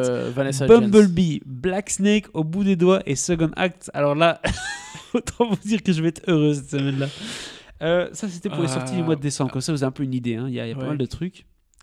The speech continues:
Speaker 2: J'ai vu Second Act, mais je crois, je crois que je peux pas encore en parler. Il me semble que j'ai signé un embargo, mais alors jusque quand, je sais plus. Mais
Speaker 1: Ah non, mais bon, film avec Jennifer
Speaker 2: Euh.
Speaker 1: Lopez. <laughs> Pas besoin d'en dire plus. Euh,
Speaker 2: Écoute, euh, j-, alors,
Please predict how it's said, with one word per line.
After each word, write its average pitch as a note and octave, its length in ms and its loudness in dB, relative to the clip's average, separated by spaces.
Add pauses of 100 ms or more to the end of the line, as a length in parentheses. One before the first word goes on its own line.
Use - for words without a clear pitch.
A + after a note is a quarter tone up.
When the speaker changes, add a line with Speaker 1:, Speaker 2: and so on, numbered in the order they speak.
Speaker 2:
J'ai C#3 140 -4
vu F#3 80 -4
Second D#3 340 -6
Act, C3+ 200 -10
mais B2+ 80 -12
je - 80 -14
crois, - 200 -14
je - 100 -16
crois F3+ 100 -8
que - 60 -16
je - 80 -20 (260)
peux B2 120 -8
pas D3 120 -6
encore C3+ 260 -8
en B2 40 -10
parler. B2 280 -8
Il - 20 -8
me B2 40 -12
semble C#3 140 -10
que B2 60 -8
j'ai B2 40 -8
signé B2+ 220 -8
un B2 60 -8
embargo, A#2+ 420 -6
mais B2+ 60 -10
alors A2 140 -10
jusque A#2 260 -12
quand, B2+ 200 -12
je - 100 -18
sais - 60 -18
plus. - 200 -20 (100)
Mais - 80 -16 (640)
Speaker 1:
Ah B2 60 -10
non, C#3+ 140 2
mais B2+ 120 0
bon, A#2+ 200 -4
film D3 200 -6
avec C3 160 -2
Jennifer - 300 -4
Speaker 2:
Euh. - 120 -8
Speaker 1:
Lopez. - 300 0 (1000)
<laughs> F3 80 -4 (400)
Pas C3+ 100 -4
besoin C3 140 -2
d'en B2+ 80 -2
dire B2 140 -4
plus. A3 280 -6 (120)
Euh, D#3 540 6 (840)
Speaker 2:
Écoute, - 400 -8
euh, D3+ 140 -6 (280)
j-, C#3+ 220 -12
alors, C3+ 220 -14